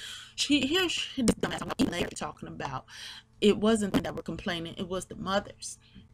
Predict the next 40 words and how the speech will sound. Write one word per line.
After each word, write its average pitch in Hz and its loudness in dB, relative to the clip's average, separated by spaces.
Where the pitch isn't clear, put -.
It's 185 2
so 214 2
weird 220 2
that 156 -8
we 196 0
live 202 4
in 180 -4
a 175 -4
world 175 -2
where 170 -4
women 190 2
and 170 -6
men 196 2
do 185 -8
some - -12
sick - -6
shit - -2
and 165 -6
they 202 2
be 175 -6
with 233 2
it. - -14
If - -12
your 202 4
daughter's 185 0
fourteen, 202 -4
sixteen, 180 -8
seventeen, 190 -2
and 170 -8
she 214 -2
wants 190 -4
to - -16
fuck - -4
a - -6
guy 180 -8
who's 185 -14
twenty 208 0
anything 190 0
and 160 -12
thirty 233 -2